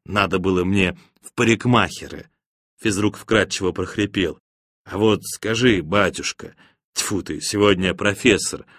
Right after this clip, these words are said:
раз ты завёл такой разговор, а как ты любишь, чтоб там у женщины? Причёска на лысо или чтоб... как есть?» «Когда как», неопределённо ответил профессор и мигнул мне. «А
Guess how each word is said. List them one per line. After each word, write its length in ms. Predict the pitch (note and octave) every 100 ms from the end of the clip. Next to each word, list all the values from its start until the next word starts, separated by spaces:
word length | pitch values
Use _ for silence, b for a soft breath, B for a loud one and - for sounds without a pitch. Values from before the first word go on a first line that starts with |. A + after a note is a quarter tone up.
| b _
раз 300 | D2 A2+ A2+
ты 140 | -
завёл 340 | G#2 G#2 A#2+ C3
такой 360 | A2+ G#2 C3
разговор, 680 | A#2+ G#2 A2+ C3+ D#3 A2+ E2 b b b
а 220 | - -
как 260 | - A2+ G#2+
ты 100 | C3+
любишь, 360 | D3+ D3+ A2 -
чтоб 260 | - F#2
там 240 | - A2+ A2+
у 40 |
женщины? 600 | A2+ A#2 F2+ - D#2+ C2+ b b -
Причёска 680 | A2 A#2 D3+ G#2+ - - -
на 280 | F#2 C3+ D#3+
лысо 280 | A#2+ -
или 220 | G2 F#2+ G#2+
чтоб... 400 | - B2 A2+ b b b _ _
как 300 | - F#2 -
есть?» 480 | B2+ F#3+ D3 - - _ _ _ _ _ _
«Когда 320 | - A#2 B2
как», 460 | B2+ - E2+ - - b b -
неопределённо 580 | F#2+ G2+ G2+ G#2+ G2+
ответил 340 | F#2+ G#2 - F#2+
профессор 580 | G#2 G2 C3+ B2 - G2+
и 20 |
мигнул 380 | G#2+ G2+ A2+ G#2
мне. 320 | G#2 F2 B B B -
«А 280 | A2+ A2